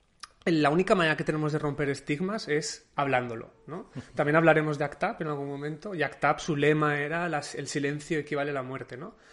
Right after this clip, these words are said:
Speaker 1: Eh, es superimportante hablarlo, es superimportante que expliquemos nuestras experiencias, que lo digamos, sea de, por vía de voces anónimas,
Speaker 2: <laughs>
Speaker 1: sea a través de nuestro nombre, como sea,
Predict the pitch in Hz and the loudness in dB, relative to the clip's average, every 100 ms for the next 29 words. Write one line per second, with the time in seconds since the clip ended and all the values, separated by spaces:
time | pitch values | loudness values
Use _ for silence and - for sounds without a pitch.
0 | - - - - 156 139 135 127 - 170 | -20 -20 -14 0 2 2 0 -2 0 2
1 | 214 190 185 175 170 156 151 143 147 175 | 4 4 4 4 2 2 2 0 0 -2
2 | 214 165 170 160 151 - 147 147 170 165 | -4 -6 -6 -4 -4 -2 -2 -2 -6 -6
3 | - 147 - 139 151 170 175 170 156 151 | -6 -6 -6 -2 0 0 0 -4 -8 -6
4 | 151 139 147 170 202 208 - 151 135 131 | -6 -4 -4 -6 -8 -8 -4 -2 0 2
5 | 127 143 196 254 - - - - - - | 4 2 2 -6 -10 -20 -20 -20 -16 -2
6 | 147 139 147 147 143 143 127 123 135 131 | 2 4 2 -2 -2 -4 -6 -4 0 2
7 | 127 127 127 123 123 120 120 117 117 117 | 2 0 -2 -4 -4 -6 -6 -8 -10 -12
8 | 143 143 139 - 135 131 165 208 214 220 | -6 0 2 2 2 4 4 4 4 4
9 | 214 160 151 147 147 139 143 139 139 143 | 2 2 2 2 0 0 -2 -4 -6 -2
10 | 180 196 185 156 - 202 | -2 -2 -4 -4 -2 -4